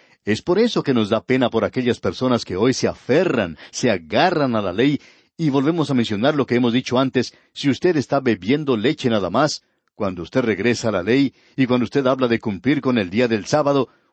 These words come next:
usted sabe que no cumple con el sistema de Moisés si usted es una persona honesta y sincera. Usted nunca puede alcanzarlo. Pero si usted se acerca a Dios,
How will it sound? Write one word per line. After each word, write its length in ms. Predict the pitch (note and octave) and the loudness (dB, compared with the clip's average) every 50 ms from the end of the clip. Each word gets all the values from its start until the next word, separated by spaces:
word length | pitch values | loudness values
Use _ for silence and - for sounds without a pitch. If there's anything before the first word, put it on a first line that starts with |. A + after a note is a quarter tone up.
| _ | _
usted 240 | - D#3 - - F3+ | -12 -6 -2 -2 -2
sabe 280 | - - F3 F3 D#3+ - | 0 0 0 0 0 0
que 120 | - D3+ | -2 0
no 180 | E3 F#3+ F3+ - | 0 0 0 0
cumple 420 | - G3 B3 C#4 A#3 - G3+ E3 | 0 -2 -2 -2 -2 -2 -2 -2
con 140 | - D3+ C#3+ | 0 0 0
el 100 | C3 A#2 | 0 0
sistema 380 | - A#2 G#2 - C3 B2 B2 | -2 -4 -2 0 0 2 2
de 80 | A2+ A2 | 2 0
Moisés 440 | G2+ F#2+ F#2 F2 - C3 C3 - - - - | 0 -2 -4 -2 0 0 0 0 -4 -10 -6
si 120 | - - | -2 -2
usted 240 | E3 - - D3 C#3 | -2 0 0 0 0
es 140 | C3+ - - | 0 0 0
una 160 | C3 C3 A#2+ | 0 0 2
persona 400 | - A#2+ G#2 - B2+ C3 C3 A#2 | 0 -2 -2 -2 -2 0 0 0
honesta 440 | G#2+ G2+ B2 F3+ G#3 E3 - - A2+ | 0 0 0 0 -2 -2 -2 -2 -4
y 60 | G2+ | -2
sincera. 540 | F2+ G2 G2+ F#2 - - G#3 A3+ - - - _ _ _ _ _ _ _ _ _ | -4 -4 -6 -2 0 0 0 2 0 -2 -6 _ _ _ _ _ _ _ _ _
Usted 240 | - D#3 - G3 G3 | -8 -4 0 0 0
nunca 420 | E3 E3+ G#3+ C#4+ D4+ D4 A#3+ - F3 | 0 2 0 0 0 0 -2 -2 -2
puede 220 | - D3 C#3 C3 | 0 0 2 2
alcanzarlo. 640 | B2 A2 - A#2 G2 F#2 - G#2 F2+ D#2 D2+ C#2+ - _ _ _ _ _ _ _ _ _ _ _ _ _ _ _ | 2 0 0 -2 -2 0 0 0 -2 -2 -4 -12 -18 _ _ _ _ _ _ _ _ _ _ _ _ _ _ _
Pero 240 | - G2 E2+ F2 E2+ | -10 -8 -6 -6 -8
si 120 | - - | -8 -8
usted 300 | F2+ E2 - - G#2+ A2 | -10 -6 -2 0 0 0
se 120 | G#2+ - G2+ | 0 -2 -6
acerca 540 | E2 D#2+ - G#2 A#2 B2+ B2 - A#2 G2 | -6 -4 -2 0 0 0 0 0 0 0
a 60 | F2+ D2+ | 0 0
Dios, 380 | D2 F#2 A2+ B2 C3 - - | 0 0 2 2 0 0 -4